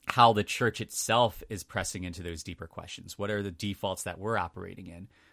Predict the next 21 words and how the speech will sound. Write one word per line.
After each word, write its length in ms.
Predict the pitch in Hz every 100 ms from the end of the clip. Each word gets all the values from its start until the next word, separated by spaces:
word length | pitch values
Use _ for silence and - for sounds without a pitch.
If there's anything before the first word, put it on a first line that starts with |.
| _
What 100 | 101
is 80 | 92
the 100 | 95
default 420 | 104 95 98 -
culture 360 | - 120 - 98
that 160 | 92
we're 120 | 95
operating 380 | 87 - 90 90
in? 140 | 90 92
And 140 | 107
what's 160 | 120 -
the 80 | -
culture 340 | 131 120 113
that 120 | 104
God's 220 | 104 107
inviting 360 | 98 92 95 98
us 140 | 123 -
to 160 | 101
as 100 | 92
a 60 | 95
congregation? 880 | - 101 95 85 110 123 - -